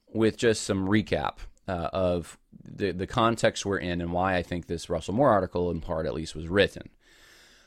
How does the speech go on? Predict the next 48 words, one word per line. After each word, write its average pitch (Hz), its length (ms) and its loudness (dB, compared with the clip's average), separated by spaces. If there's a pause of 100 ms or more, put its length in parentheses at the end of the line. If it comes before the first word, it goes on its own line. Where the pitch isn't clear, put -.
(140)
Uh, 101 200 4
we 113 80 2
talked 165 280 2
about 95 380 4 (100)
this 98 160 -4
situation 98 480 -2
with 82 100 -6
David 82 300 -4
Gray, 80 400 0 (280)
and 87 300 -2
I 90 40 -2
went 117 180 2
over 95 260 4
a 90 60 4
lot 90 240 6
of 98 40 2
the 95 80 -2
details 82 720 -4
from 80 320 -10
twenty 113 260 -2
years 95 240 -2
ago. 80 520 -6
This, - 260 -8 (140)
uh, 85 160 -6
was 92 100 -6
a 90 60 -6
situation 95 500 -4
that 76 100 -8
took 95 140 -8
place 90 300 -4
at 71 80 -12
Grace 87 180 -4
Community 87 300 -4
Church, 135 420 0
where 90 80 -4
John 87 180 -4
MacArthur's 87 520 -2
the - 80 -12
pastor. 113 560 -2 (420)
It 113 120 0
ends 127 220 2
up 104 220 6
with 98 200 -2
John 107 240 0
MacArthur 98 540 -2
announcing 90 500 -6
a 85 40 -4
discipline, 87 680 -2